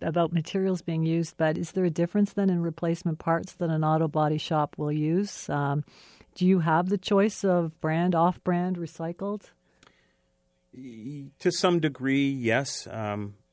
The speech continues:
Speaker 2: there are aftermarket components out there that are available to us. Uh, we do not use any structural components, um,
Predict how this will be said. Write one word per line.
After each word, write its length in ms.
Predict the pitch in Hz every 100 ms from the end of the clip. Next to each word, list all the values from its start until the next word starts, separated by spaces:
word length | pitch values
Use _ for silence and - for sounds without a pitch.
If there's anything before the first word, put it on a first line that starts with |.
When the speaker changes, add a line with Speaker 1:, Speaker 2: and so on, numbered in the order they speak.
| _
Speaker 2:
there 220 | 113 113
are 160 | 104 101
aftermarket 580 | 104 113 123 107 107 -
components 480 | 113 107 104 104 104
out 200 | 101 98
there 200 | 98 101
that 140 | 90
are 140 | 90
available 340 | 85 87 90 87
to 220 | - 87
us. 260 | 110 - _ _
Uh, 200 | - 85
we 200 | 87 90
do 160 | 85 90
not 220 | 90 90
use 220 | 95 90
any 160 | 92 87
structural 460 | - 90 85 95 87
components, 720 | 90 82 85 92 110 - - _ _
um, 340 | 80 80 78